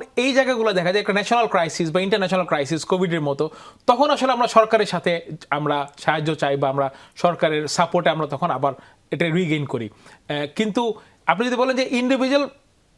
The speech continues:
ইন্ডাস্ট্রি লেভেলের সক্ষমতা, আমি তো বললাম যে আমরা তো ইউরোপের নাম্বার ওয়ান কোনো মতেই হতে পারতাম না, যদি আমার সক্ষমতা নিয়ে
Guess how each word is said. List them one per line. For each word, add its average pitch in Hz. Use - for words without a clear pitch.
ইন্ডাস্ট্রি 233
লেভেলের 269
সক্ষমতা, 269
আমি 220
তো 220
বললাম 180
যে 175
আমরা 185
তো 202
ইউরোপের 208
নাম্বার 202
ওয়ান 196
কোনো 220
মতেই 262
হতে 220
পারতাম 202
না, 175
যদি 185
আমার 175
সক্ষমতা 180
নিয়ে 170